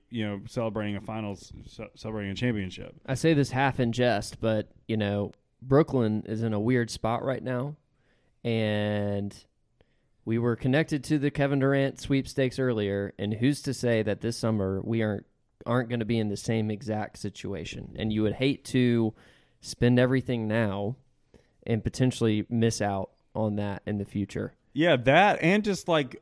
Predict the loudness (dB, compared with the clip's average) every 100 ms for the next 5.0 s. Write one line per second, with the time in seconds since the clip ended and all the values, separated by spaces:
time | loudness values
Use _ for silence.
0 | -6 0 0 2 -2 0 -2 -2 -2 0
1 | 0 0 -2 -2 -4 -6 -6 -4 -4 -6
2 | -10 -10 -10 -8 -4 -4 -4 -4 -8 -8
3 | -8 -6 -6 -4 -4 -2 0 -2 -2 -2
4 | -2 -4 -4 -2 0 -2 -2 -4 -8